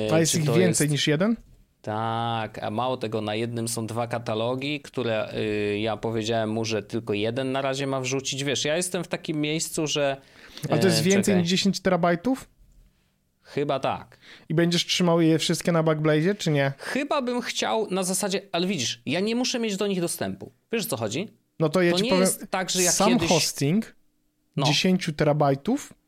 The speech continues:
Speaker 1: No.
Speaker 2: kosztuje sześćset dolarów rocznie.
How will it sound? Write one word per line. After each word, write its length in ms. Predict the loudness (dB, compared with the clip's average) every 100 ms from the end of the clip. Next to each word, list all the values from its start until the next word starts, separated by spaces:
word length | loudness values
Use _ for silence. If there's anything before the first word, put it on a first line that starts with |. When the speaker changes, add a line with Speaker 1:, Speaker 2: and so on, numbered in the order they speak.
| _ -8
Speaker 1:
No. 260 | -6 -6 -12 -6
Speaker 2:
kosztuje 480 | -4 -2 2 4
sześćset 480 | 4 2 2 2 0
dolarów 440 | 2 2 4 2 0
rocznie. 400 | -2 -2 -8